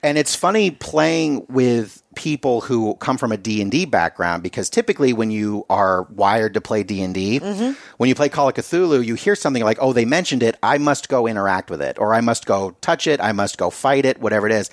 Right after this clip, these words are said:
Speaker 2: Oh,
Speaker 1: And it's
Speaker 2: that's
Speaker 1: like,
Speaker 2: a D and D thing.
Speaker 1: Well, that's a D and D thing. But in Call of Cthulhu, it's like, "No, maybe I'm mentioning it to you so you stay away from it."
Speaker 2: So you run in the other direction.
Speaker 1: Right, right.
Speaker 2: So what, so if, if you're, that's a fascinating game, though,
Speaker 1: Yeah.
Speaker 2: because how do you get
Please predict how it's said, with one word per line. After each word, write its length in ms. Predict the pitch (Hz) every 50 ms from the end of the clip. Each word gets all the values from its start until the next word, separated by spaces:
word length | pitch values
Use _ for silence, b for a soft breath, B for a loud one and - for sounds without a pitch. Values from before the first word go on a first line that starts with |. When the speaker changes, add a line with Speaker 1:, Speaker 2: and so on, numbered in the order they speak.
| B B B -
Speaker 2:
Oh, 60 | 180
Speaker 1:
And 80 | 190 220
it's 80 | 202
Speaker 2:
that's 140 | 214 220 -
Speaker 1:
like, 60 | 226
Speaker 2:
a 40 | 190
D 120 | 190 214 208
and 80 | 202
D 140 | 220 262 254
thing. 160 | 226 - 160
Speaker 1:
Well, 80 | 120 120
that's 160 | 123 117 -
a 60 | 127
D 140 | 110 117 107
and 80 | 104 104
D 140 | 131 175 -
thing. 260 | - - 85 78 80
But 120 | - 113 113
in 80 | 117
Call 140 | - 143 135
of 60 | 123
Cthulhu, 200 | 110 - 185 180
it's 100 | 139 -
like, 120 | 117 101 104
"No, 220 | 104 131 160 165
maybe 280 | 131 127 151 185 208 240
I'm 100 | 226 214
mentioning 380 | 190 190 196 - - 175 165
it 80 | 160 147
to 80 | - 156
you 100 | 147 135
so 140 | - - 117
you 220 | 98 98 98 92
stay 300 | - - - - 98 98
away 220 | 101 92 90 90 92
from 200 | - 87 80 71
it." 180 | - - -
Speaker 2:
So 140 | - - 202
you 140 | 196 202 190
run 460 | 170 160 170 196 196 190 190 196 196
in 120 | 190 185
the 120 | 180 175 143 -
other 300 | - 185 208 202 240 247
direction. 480 | 233 - 247 233 208 185 156 131 - 123
Speaker 1:
Right, 260 | 123 113 92 78 - - - -
right. 280 | - 107 92 78 - -
Speaker 2:
So 200 | - - 254 233
what, 520 | 226 196 185 208 294 320 359 349 - - - b b b b b b
so 220 | - - 269 262
if, 180 | 254 214 - -
if 200 | - 254 220 -
you're, 360 | 240 294 392 392 349 - - - _
that's 340 | - - 359 427 453 - - 311
a 80 | 233
fascinating 720 | - - 294 277 269 247 - 269 233 233 226 214 214 208 208
game, 320 | 208 285 370 415 339 233
though, 240 | 196 165 165 160 160 160
Speaker 1:
Yeah. 180 | 190 202 233
Speaker 2:
because 400 | 190 202 196 185 180 175 - - B B B B B B
how 220 | - - 277 311 330
do 80 | 330
you 220 | 294 302 285 - - _
get 300 | - 247 247 240 247